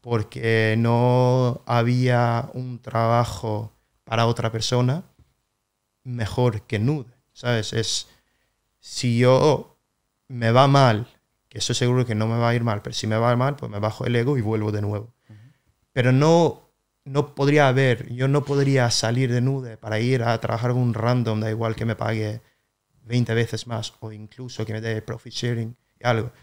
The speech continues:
Speaker 1: Eso es algo también que se lo menciona a muchos cuando algún estudiante mío, alguna persona que le quiero ayudar me dice, "Sí, mi socio me ha dicho de hacer esto cincuenta cincuenta". Y le digo, "¿Cincuenta de qué?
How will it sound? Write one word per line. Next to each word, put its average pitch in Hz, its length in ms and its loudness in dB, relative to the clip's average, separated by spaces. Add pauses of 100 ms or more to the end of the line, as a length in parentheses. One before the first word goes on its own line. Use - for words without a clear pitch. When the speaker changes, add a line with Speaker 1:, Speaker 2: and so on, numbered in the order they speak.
(100)
Speaker 1:
Eso - 140 -20
es 113 80 -18
algo 131 160 2
también 127 320 0
que 127 120 -6
se - 160 -4
lo 107 540 -4 (200)
menciona 113 340 -4
a - 20 0
muchos 113 600 -4 (580)
cuando 107 920 0
algún 113 320 -4
estudiante 117 440 -16
mío, 135 200 -16
alguna 113 240 -2
persona 113 280 -6
que 113 120 -10
le 110 80 -16
quiero 113 180 -14
ayudar 113 300 -2
me 120 100 -2
dice, 120 300 -6 (200)
"Sí, 160 220 -16
mi 151 80 -14
socio 139 320 -4
me 143 100 -8
ha 135 60 -2
dicho 143 640 -6 (200)
de 123 80 -8
hacer 131 520 -4
esto 127 340 -2
cincuenta 131 400 -10
cincuenta". 135 400 -18
Y 127 60 -18
le 120 100 -18
digo, 120 260 -18
"¿Cincuenta 147 480 -4
de 120 220 2
qué? 151 300 -2